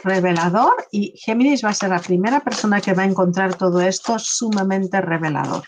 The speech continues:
¿Mm? Entonces, ¿qué va a estar pasando? Que todo sale a la luz, que por fin cada cosa cae por su propio peso, ¿vale? Que hay alguien que, mm, se va a dar de cabezazos contra la pared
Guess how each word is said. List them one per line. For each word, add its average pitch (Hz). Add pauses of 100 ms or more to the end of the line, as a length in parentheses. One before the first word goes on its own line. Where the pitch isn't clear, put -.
(760)
¿Mm? 190 (1040)
Entonces, 160
¿qué 311
va 339
a -
estar 269
pasando? 160
Que 196
todo 269
sale 180
a 175
la 170
luz, 233 (220)
que 190
por 185
fin 247
cada 185
cosa 185 (320)
cae 214
por 185
su 175
propio 170
peso, 208 (340)
¿vale? 190
Que 240
hay 233
alguien 233 (420)
que, 214
mm, 190
se 196
va 214
a 240
dar 185
de 196
cabezazos 185
contra 170
la 151
pared 196